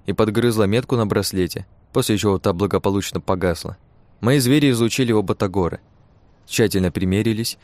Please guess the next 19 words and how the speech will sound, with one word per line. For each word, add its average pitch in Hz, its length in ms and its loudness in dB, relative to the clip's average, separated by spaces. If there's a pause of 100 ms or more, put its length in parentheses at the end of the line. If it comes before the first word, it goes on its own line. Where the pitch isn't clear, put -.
(180)
и 156 120 0
исполосовали 156 640 2
поддельный 113 500 0
когтями 95 460 0
так, - 360 -4
что - 200 -4
если 98 260 0
бы 92 140 -2
не 90 120 0
метка, 95 420 -2 (300)
даже 113 280 2
мне 101 180 2
было 90 220 2
сложно 90 340 -2
сказать, 87 580 -2
какой 101 300 -2
из 87 100 -4
них 92 160 -4
настоящий. 92 640 -2